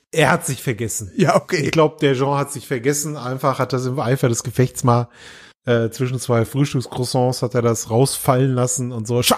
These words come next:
Speaker 1: Scheiße. Darf ich ja eigentlich nicht sagen. Sagst du nicht weiter, wohl? Und vor gar, und gar nicht dem Wesley, bitte. <laughs> Ja, es ist, es ist,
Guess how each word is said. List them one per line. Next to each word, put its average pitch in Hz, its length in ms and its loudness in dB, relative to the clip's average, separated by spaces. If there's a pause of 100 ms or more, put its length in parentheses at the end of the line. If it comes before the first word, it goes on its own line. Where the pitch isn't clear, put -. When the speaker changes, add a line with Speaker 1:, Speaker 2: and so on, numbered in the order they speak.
(100)
Speaker 1:
Scheiße. 131 800 -6
Darf 135 180 -2
ich 156 80 -4
ja 196 80 2
eigentlich 165 140 2
nicht 147 140 -2
sagen. 135 280 4
Sagst 151 240 0
du 165 60 2
nicht 160 200 -4
weiter, 139 400 2
wohl? 131 260 0 (540)
Und 151 120 -4
vor 160 180 2
gar, 180 460 4
und 196 160 -2 (160)
gar 202 240 4
nicht 196 220 -2
dem 214 200 0
Wesley, 165 500 0 (180)
bitte. 117 320 -4
<laughs> - 60 0 (920)
Ja, 160 220 4
es 147 120 -4
ist, 202 200 -2
es 160 260 0
ist, 208 280 -4